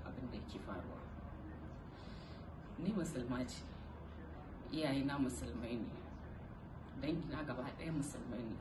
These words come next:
Ba zan taɓa yin wani abu da zai taɓa musulunci ko kuma manzon Allah sallallahu alaihi wasallam. Wannan mutanen,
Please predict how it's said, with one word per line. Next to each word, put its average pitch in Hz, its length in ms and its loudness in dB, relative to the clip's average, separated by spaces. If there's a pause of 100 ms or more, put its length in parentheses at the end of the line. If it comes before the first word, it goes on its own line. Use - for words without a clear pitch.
(100)
Ba 131 160 6
zan 175 300 2
taɓa - 260 2
yin 165 240 6
wani 151 220 6
abu - 260 0
da 123 140 4
zai 139 280 4
taɓa - 220 4
musulunci 143 720 4 (400)
ko 139 80 2
kuma 151 280 2
manzon 131 340 6
Allah 131 300 2
sallallahu 120 520 0
alaihi - 220 0
wasallam. - 420 -2 (1600)
Wannan 202 360 12
mutanen, 139 560 8